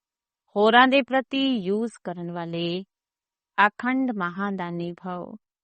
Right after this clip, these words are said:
ਜਿਵੇਂ ਬਾਪ ਦਾ ਭੰਡਾਰਾ ਸਦਾ ਚੱਲਦਾ ਰਹਿੰਦਾ ਹੈ, ਰੋਜ਼ ਦਿੰਦੇ ਨੇ, ਐਵੇਂ ਤੁਹਾਡਾ ਅਖੰਡ ਲੰਗਰ ਚੱਲਦਾ ਰਹੇ,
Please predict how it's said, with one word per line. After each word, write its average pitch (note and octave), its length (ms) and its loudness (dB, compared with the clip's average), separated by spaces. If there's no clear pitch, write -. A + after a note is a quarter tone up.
ਜਿਵੇਂ A#3+ 400 0
ਬਾਪ G#3+ 380 4
ਦਾ B3 200 2
ਭੰਡਾਰਾ G#3 680 0
ਸਦਾ A#3+ 420 -4
ਚੱਲਦਾ F3+ 380 -8
ਰਹਿੰਦਾ F3+ 380 -6
ਹੈ, G#3+ 300 -2
ਰੋਜ਼ E3+ 320 -4
ਦਿੰਦੇ E3+ 400 -4
ਨੇ, G#3+ 220 -6
ਐਵੇਂ A#3+ 420 0
ਤੁਹਾਡਾ A3+ 520 2
ਅਖੰਡ A#3+ 400 -2
ਲੰਗਰ G3 480 -2
ਚੱਲਦਾ E3+ 400 -8
ਰਹੇ, F3 540 -6